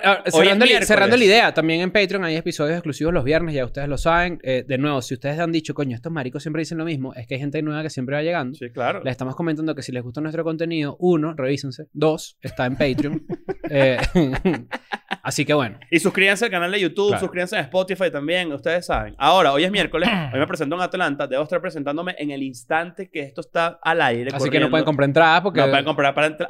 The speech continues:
Speaker 2: para Atlanta, pero acaba de abrir, por ejemplo, mi estoy en Miami y Orlando y abrí Filadelfia el
Speaker 1: Mm.
Speaker 2: siete de septiembre.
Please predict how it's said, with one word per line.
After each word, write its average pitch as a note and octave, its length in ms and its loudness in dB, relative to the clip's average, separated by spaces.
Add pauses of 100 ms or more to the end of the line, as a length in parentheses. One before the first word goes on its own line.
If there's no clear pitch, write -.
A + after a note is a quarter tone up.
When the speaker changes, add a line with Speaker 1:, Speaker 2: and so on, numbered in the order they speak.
Speaker 2:
para C#3 140 4
Atlanta, F#3 420 0
pero F#3+ 320 6
acaba D3 260 2
de F3 40 6
abrir, D#3+ 280 2
por D3+ 120 -2
ejemplo, C3+ 260 -4
mi B2+ 60 -4 (120)
estoy E3+ 200 0
en F#3+ 60 -2
Miami D3+ 300 -2
y - 20 0
Orlando E3 640 0
y F3 360 -8
abrí C3+ 400 -4
Filadelfia A#2+ 960 -6 (200)
el B2 200 -6
Speaker 1:
Mm. - 20 -4
Speaker 2:
siete C#3+ 380 0
de D#3+ 100 2
septiembre. B2 680 -4